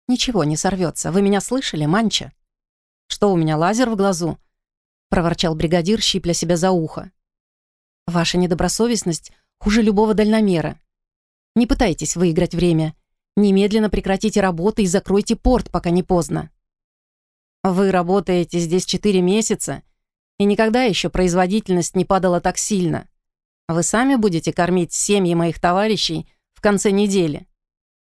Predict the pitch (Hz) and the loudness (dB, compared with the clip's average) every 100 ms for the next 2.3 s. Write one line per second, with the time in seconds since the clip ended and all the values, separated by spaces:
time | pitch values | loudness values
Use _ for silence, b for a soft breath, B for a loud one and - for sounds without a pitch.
0 | _ _ _ _ _ - 180 185 170 175 | _ _ _ _ _ -4 0 2 0 -2
1 | 170 220 - 180 160 170 185 175 180 156 | -2 -4 -4 -4 -2 -2 -4 -2 -2 -4
2 | - 151 | -8 -14